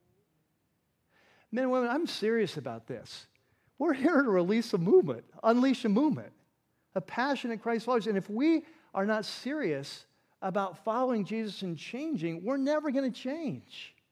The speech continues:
We have to embrace this. How do you respond to your enemies?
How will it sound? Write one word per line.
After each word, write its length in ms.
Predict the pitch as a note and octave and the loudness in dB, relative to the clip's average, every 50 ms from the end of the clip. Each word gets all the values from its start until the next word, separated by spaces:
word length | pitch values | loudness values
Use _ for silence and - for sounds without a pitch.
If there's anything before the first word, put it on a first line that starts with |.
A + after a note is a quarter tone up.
| _ _ _ _ _ _ _ _ _ _ _ _ _ _ _ _ _ _ _ _ _ _ | _ _ _ _ _ _ _ _ _ _ _ _ _ _ _ _ _ _ _ _ _ _
We 120 | - C#4 C#4 | -2 0 0
have 240 | C#4 C#4+ D4 D4 - | 0 -2 -4 -8 -4
to 100 | - B3 | -2 0
embrace 600 | A#3 G3 D3+ - D#3 F#3+ A3+ D4 D4+ D4 - - | 0 0 -2 -4 -6 -4 -2 -2 -2 -2 -4 -10
this. 500 | - C3+ F#2+ - - - - - - - _ _ _ _ _ _ _ _ _ _ _ _ _ _ _ _ _ _ _ _ _ _ _ _ _ | -10 -10 -10 -10 -14 -18 -18 -18 -18 -20 _ _ _ _ _ _ _ _ _ _ _ _ _ _ _ _ _ _ _ _ _ _ _ _ _
How 360 | - - - B3+ C4+ C#4+ D4+ | -14 -12 -8 -6 -2 -2 0
do 60 | C#4+ | 0
you 260 | C4+ A3 A3 A#3+ A#3+ | 0 0 0 -2 -2
respond 640 | A3 A#3 A3 - - - - G3+ F#3+ G3 G#3 G#3 F#3+ | 0 -2 -2 -2 -6 -8 -6 -4 -4 -2 -4 -4 -6
to 100 | - - | -8 -10
your 160 | F#3 E3+ E3 D3 | -10 -10 -10 -8
enemies? 440 | - D#3+ E3+ G#3 G#3 D3 B2+ A2+ A2+ | -6 -6 -4 -4 -4 -6 -8 -10 -14